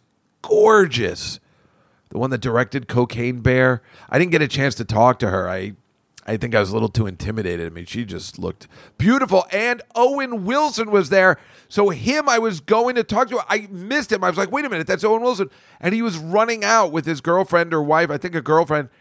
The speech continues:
And he was running out. I had missed him. I didn't get to see him.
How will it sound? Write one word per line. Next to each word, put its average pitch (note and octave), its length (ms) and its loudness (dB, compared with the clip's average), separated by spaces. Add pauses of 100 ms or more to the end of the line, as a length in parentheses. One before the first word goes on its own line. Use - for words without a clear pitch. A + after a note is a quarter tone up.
(240)
And E3 100 -2
he G#3 60 2
was E3+ 120 -4
running G3 240 0
out. A3+ 220 4
I E3+ 80 0
had D#3+ 100 -4
missed A3 360 -2
him. C#3 360 -2 (240)
I F3+ 60 -2
didn't A#3 160 -6
get A#3 120 0
to G#3+ 100 -2
see C4+ 240 -4
him. G3+ 220 0